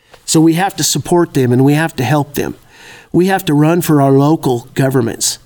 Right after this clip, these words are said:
because they've infiltrated, cleared out. These extremists, these ideologues, they're patient.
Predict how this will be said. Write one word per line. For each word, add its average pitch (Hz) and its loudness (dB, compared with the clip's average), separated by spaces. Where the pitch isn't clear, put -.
because 143 0
they've 170 0
infiltrated, 151 0
cleared 151 2
out. 147 -2
These 208 0
extremists, 180 -2
these 151 0
ideologues, 185 -2
they're 151 0
patient. - -4